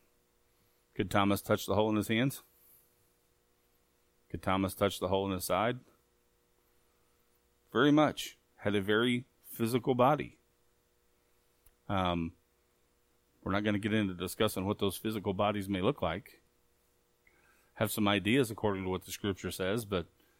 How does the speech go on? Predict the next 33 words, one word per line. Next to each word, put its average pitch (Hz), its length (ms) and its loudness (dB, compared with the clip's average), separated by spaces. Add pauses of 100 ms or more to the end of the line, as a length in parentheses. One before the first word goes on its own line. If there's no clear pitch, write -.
(380)
um, 87 500 0 (560)
the 101 80 -4
fact 120 320 2
is, 107 180 2
it's 107 100 -8
a 120 40 -4
very 113 200 2
physical 117 380 -2
relationship. 117 640 -2 (2000)
A-, - 80 -12 (100)
and 120 140 0
my 120 100 4
point 190 280 2
to - 80 -6
saying 123 320 4
that 92 120 4
is 90 140 -4
this. - 380 -4 (1600)
As 117 140 -4
human 190 280 2
beings, 104 440 2 (460)
and 123 100 2
I 139 40 6
get 143 200 6
it, 80 140 -2 (360)
I - 40 4
spent 165 260 6
a - 20 12
lot 151 120 12
of 139 60 8
time 127 240 4
there 113 120 6
myself 104 600 2